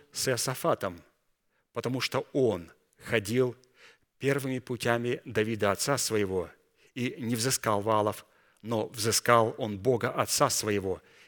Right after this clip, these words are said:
и поступал по заповедям его, а не по деяниям израильтян.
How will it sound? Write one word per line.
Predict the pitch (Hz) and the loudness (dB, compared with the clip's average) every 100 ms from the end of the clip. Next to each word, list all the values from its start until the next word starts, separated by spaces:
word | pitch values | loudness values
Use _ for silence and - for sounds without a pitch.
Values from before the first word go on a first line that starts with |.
| - | -12
и | 139 | -4
поступал | 143 - 135 135 | -4 -4 2 2
по | 123 110 | 4 2
заповедям | 110 104 107 104 104 | 0 -2 -2 0 0
его, | 104 107 104 82 - _ _ _ _ | 0 0 0 -2 -8 _ _ _ _
а | 117 | -6
не | 107 | -4
по | 110 | -4
деяниям | 101 98 107 107 104 | 0 4 4 2 -4
израильтян. | 127 104 107 104 120 90 | -2 0 0 2 2 2